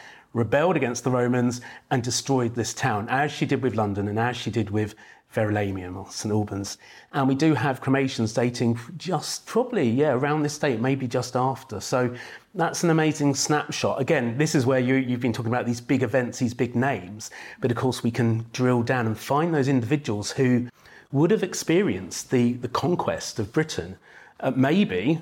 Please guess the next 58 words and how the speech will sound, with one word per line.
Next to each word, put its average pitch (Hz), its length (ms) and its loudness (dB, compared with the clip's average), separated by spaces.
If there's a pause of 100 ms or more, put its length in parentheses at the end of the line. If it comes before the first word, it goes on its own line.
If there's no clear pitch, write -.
they 135 100 2
were 127 100 4
part 139 320 0
of 170 120 0
that - 180 -4
conquest. - 640 -6 (100)
You 113 80 0
know, 98 140 0
they 104 120 0
may 117 200 2
have 110 140 -4
retired 143 420 0
here 156 160 -2
if 151 180 -6
they 113 120 2
were 107 260 2 (440)
veterans, 165 580 2
and 117 60 4
we 113 60 4
know 113 120 4
veterans 123 500 -2
were 110 80 -8
settled 151 560 -2 (240)
at 113 200 -2
Colchester. 147 680 -2 (520)
Or 127 140 4
maybe 131 400 0
they're 113 180 2
not. 110 220 0
Maybe 120 260 2
they 113 160 2
are 120 420 0 (120)
one 123 260 -2
of 135 80 -2
the 139 60 -2
Brits, - 480 -2
the 110 100 -6
indigenous 113 420 -4
Britons 143 420 0
that 123 100 2
are 123 60 2
here, 147 340 2 (300)
who 143 180 2
were, 120 240 2
we 110 100 -8
could - 160 -8
use 110 140 -2
the 110 80 -4
word 104 220 2
Romanised, 135 640 2
but 113 120 2
we 120 80 0
see 165 340 2
that 139 240 0
in 123 160 0
the 117 200 2
burial 127 340 0
practices. 113 720 -4